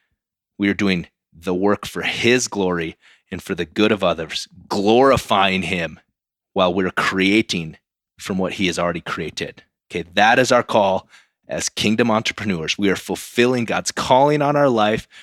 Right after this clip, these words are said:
We are fulfilling the covenant, the calling on our life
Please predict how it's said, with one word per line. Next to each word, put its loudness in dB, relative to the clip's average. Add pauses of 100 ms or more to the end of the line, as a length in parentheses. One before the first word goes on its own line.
(160)
We 4
are 0
fulfilling 0
the 0
covenant, 0 (760)
the -8
calling 4
on 2
our 4
life 0